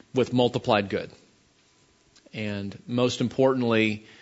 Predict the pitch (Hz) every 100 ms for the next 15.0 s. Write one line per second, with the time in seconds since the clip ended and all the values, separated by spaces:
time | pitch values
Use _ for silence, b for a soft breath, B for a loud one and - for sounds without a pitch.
0 | b b - 107 104 101 107 117 127 127
1 | 117 110 123 123 120 113 110 - _ b
2 | b b - - 110 107 107 113 107 107
3 | 110 107 101 - 104 95 98 - 90 82
4 | - - _ _ _ _ - 92 104 95
5 | 104 110 - - - 127 139 - 104 73
6 | - 131 135 - - B B 131 190 180
7 | 196 214 208 196 196 190 190 190 185 180
8 | 170 143 175 165 165 165 165 165 165 131
9 | 123 165 165 156 160 165 165 - B B
10 | B B B 160 135 131 160 165 165 170
11 | 170 156 - - _ - 151 147 135 160
12 | 160 160 143 - 160 165 147 - 160 156
13 | 135 135 - 151 139 139 120 160 160 143
14 | 147 151 143 127 131 147 - 151 143 -